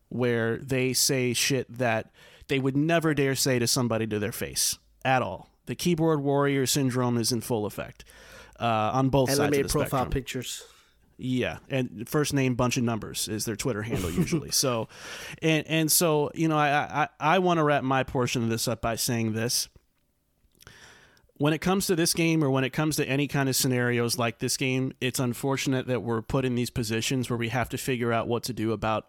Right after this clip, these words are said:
Speaker 1: art versus artist. Um, but what I suggest people do,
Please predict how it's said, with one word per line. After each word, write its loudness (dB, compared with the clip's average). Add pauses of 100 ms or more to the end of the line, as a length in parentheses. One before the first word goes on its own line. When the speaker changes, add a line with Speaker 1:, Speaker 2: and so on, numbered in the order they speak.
Speaker 1:
art -2
versus -4
artist. -2 (680)
Um, 2 (100)
but 0 (180)
what -2
I 4
suggest 0
people -2
do, -4